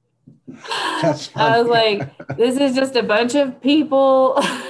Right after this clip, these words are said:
Speaker 2: <laughs> trying to get laid."
Speaker 1: <laughs>
Speaker 2: And what, what I, and what it was, was the outpouring of support and love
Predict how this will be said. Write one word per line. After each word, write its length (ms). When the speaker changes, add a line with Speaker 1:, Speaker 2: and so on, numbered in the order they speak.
Speaker 2:
<laughs> 420
trying 480
to 60
get 240
laid." 600
Speaker 1:
<laughs> 1400
Speaker 2:
And 540
what, 500
what 240
I, 380
and 340
what 220
it 100
was, 360
was 440
the 460
outpouring 720
of 80
support 680
and 220
love 420